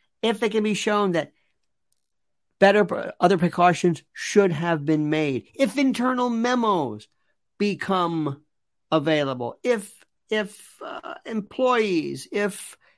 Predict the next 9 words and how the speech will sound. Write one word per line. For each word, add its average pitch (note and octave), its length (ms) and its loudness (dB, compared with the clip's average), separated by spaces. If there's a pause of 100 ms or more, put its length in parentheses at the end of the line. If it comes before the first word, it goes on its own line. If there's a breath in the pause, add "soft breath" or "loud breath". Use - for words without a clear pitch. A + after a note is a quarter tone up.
(240)
uh, F3 480 2
insurance, G3 760 4
uh, C#3+ 340 0 (340)
uh, C#3+ 480 -6
carrier D3 680 0 (220 soft breath)
representatives, C#3+ 720 2
if G#3 220 2
lawyers, G3+ 760 0
if C4 200 -2